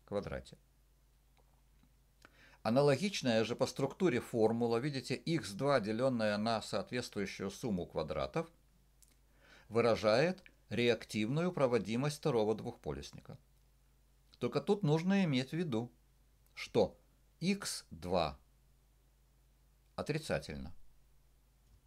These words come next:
Давайте ещё раз разберём этот тонкий момент. Посмотрите, тут написано икс два, тут не написано икс ц. Чем они отличаются друг от друга?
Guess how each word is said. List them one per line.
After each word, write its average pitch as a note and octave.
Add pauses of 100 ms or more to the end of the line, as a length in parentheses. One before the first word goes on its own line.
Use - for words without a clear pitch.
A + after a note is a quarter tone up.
(580)
Давайте G#2+
ещё C3
раз D3+
разберём C3
этот - (120)
тонкий G2
момент. G2+ (880)
Посмотрите, -
тут G2+
написано A#2
икс -
два, G2+ (480)
тут C#3
не D3
написано B2
икс -
ц. D#2 (1600)
Чем A3
они G3
отличаются D#3
друг B2
от A#2
друга? D#2